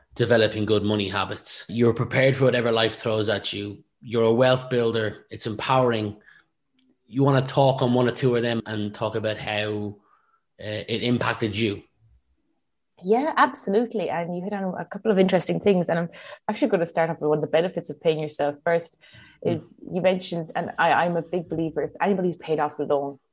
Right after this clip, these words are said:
Speaker 2: and you've paid it off on time, all the time, you prioritize that loan to pay it off. And all you have to do, and I'm making this sound a little bit easier, but once you get into it, is prioritize yourself.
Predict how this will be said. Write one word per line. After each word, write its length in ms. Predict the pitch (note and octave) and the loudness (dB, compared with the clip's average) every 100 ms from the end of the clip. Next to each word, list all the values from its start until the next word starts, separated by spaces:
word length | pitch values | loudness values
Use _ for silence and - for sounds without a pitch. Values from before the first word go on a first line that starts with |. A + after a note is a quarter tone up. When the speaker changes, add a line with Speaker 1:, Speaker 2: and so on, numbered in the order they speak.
| - | -10
Speaker 2:
and 100 | D3+ | -8
you've 120 | C#3+ | -6
paid 180 | - F#3 | -2 0
it 80 | E3 | 2
off 160 | D3+ | 0
on 220 | - F3 F#3 | 0 0 0
time, 340 | E3 D3+ D3+ - _ _ - | -4 -6 -6 -10 _ _ 2
all 200 | E3 D#3+ | 4 4
the 80 | |
time, 360 | D3+ D3 C#3 C#3 _ _ _ _ - | 2 0 -2 -4 _ _ _ _ -2
you 180 | E3+ G3+ | 2 2
prioritize 800 | - D#3 D#3 D#3+ D#3 D3+ C#3+ C#3 | 0 -2 2 2 0 -2 -4 -2
that 200 | C#3 C#3 | -4 -2
loan 420 | D3 D3 C#3+ C3+ | 0 2 2 -4
to 80 | - | -14
pay 180 | - C#3+ | -10 -8
it 80 | C3+ | -2
off. 340 | C3 - - _ _ _ _ _ _ - | -4 -4 -12 _ _ _ _ _ _ -10
And 80 | |
all 260 | - E3+ F#3 | 0 2 4
you 80 | G#3 | 2
have 320 | - F3 - | 2 -4 -4
to 100 | - - | -14 -4
do, 400 | F3 D3+ D3 G#3+ - | 2 2 2 -2 -6
and 80 | D3+ | -4
I'm 80 | D3 | 0
making 240 | D3+ D#3 | 0 0
this 120 | D3 | -4
sound 120 | D#3+ D3 | -2 0
a 80 | |
little 180 | D3 A3 | 4 4
bit 140 | G3 F3+ | 4 4
easier, 380 | F#3 D#3+ D#3+ | 2 2 0
but 100 | D3+ | 0
once 240 | D3+ D3+ - | -2 -2 0
you 60 | |
get 100 | E3 | 0
into 260 | E3+ E3 D#3 | 0 -2 -2
it, 120 | D#3+ - - _ _ - | -2 -2 -20 _ _ -6
is 160 | F3 E3 | -6 -6
prioritize 800 | - E3 D#3 D#3 D3+ D#3 C#3+ C#3 | -6 -2 0 0 -2 -2 -2 -2
yourself. 560 | C3+ - B2 G#2 - | -4 0 -2 -2 -14